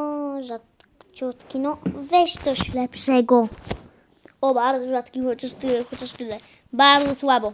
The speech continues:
bardzo słabo. Nie błagam, nie błagam. Chociaż żywik, chociaż żywik. No kurde. Ale, ale ogólnie siemanko, wy-, co, co, co wie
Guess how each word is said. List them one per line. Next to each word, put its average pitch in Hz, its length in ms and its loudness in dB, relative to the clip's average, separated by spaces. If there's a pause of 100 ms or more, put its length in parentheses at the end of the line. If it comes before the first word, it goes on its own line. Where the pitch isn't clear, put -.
bardzo 254 400 2
słabo. 226 380 0 (1300)
Nie 226 140 -16
błagam, 220 680 -18
nie 240 60 -18 (180)
błagam. 240 500 -18 (1080)
Chociaż - 300 -4
żywik, 262 360 -2
chociaż 349 300 2
żywik. 269 240 -2 (360)
No 381 80 -2 (380)
kurde. 277 840 2 (300)
Ale, 262 120 -6 (320)
ale 330 140 2 (300)
ogólnie 381 360 0
siemanko, 427 440 -2
wy-, 349 340 -6
co, 339 180 -8 (400)
co, 349 160 2 (800)
co 381 100 -4
wie 349 300 -2